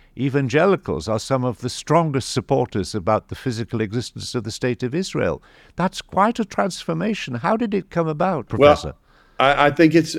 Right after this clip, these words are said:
Speaker 2: I, I think it's a reflection of this theological belief about where, how God is going to bring together all tribes and all nations, including those with whom he made his original commitments.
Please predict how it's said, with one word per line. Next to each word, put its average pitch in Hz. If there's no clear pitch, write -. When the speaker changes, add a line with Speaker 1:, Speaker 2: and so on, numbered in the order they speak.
Speaker 2:
I, 127
I 131
think 143
it's 139
a 143
reflection 139
of 127
this 123
theological 131
belief 123
about 113
where, 127
how 127
God 123
is 117
going 120
to 104
bring 117
together 110
all 143
tribes 107
and 113
all 131
nations, 117
including 135
those 131
with 123
whom 123
he 123
made 113
his 104
original 101
commitments. -